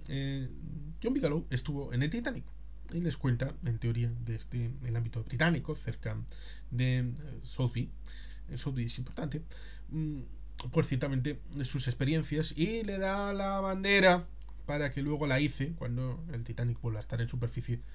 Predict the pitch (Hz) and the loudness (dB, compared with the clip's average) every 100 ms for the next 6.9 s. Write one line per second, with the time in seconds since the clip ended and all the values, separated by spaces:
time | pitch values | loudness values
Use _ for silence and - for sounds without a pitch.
0 | - - 120 107 107 107 101 127 113 117 | -10 0 0 2 -2 -2 0 2 2 -2
1 | - 123 101 101 - 107 101 98 - - | -4 -4 -4 -6 -8 -8 -8 -8 -10 0
2 | 190 170 135 - - - - - - - | 2 2 2 -2 -8 -10 -10 -10 -10 0
3 | 117 120 123 - - - 107 117 113 110 | 2 2 0 -4 -10 -8 0 2 2 0
4 | 101 113 117 104 - - 120 - - - | 0 4 4 2 -6 -8 -8 -8 -10 -8
5 | 113 - 123 123 160 113 - - - - | -8 -4 0 4 4 2 -6 -10 -10 -8
6 | - 123 - - - - - 131 156 | -4 -4 -4 -10 -10 -10 -10 -6 -6